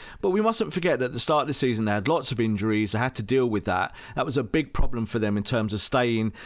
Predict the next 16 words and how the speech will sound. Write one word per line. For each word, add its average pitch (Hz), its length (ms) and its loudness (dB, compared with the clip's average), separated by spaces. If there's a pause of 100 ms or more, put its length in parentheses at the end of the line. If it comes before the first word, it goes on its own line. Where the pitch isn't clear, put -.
(120)
you 127 80 2
know, 120 60 2
in 127 140 -2
the 127 60 0
top 131 280 2
half 117 280 2
of 107 60 -2
the 107 80 0
table 104 460 0
and 104 100 -2
at 117 80 -4
least 120 220 -2
moving 113 420 0
up - 220 2
the 127 100 0
table. 107 560 -2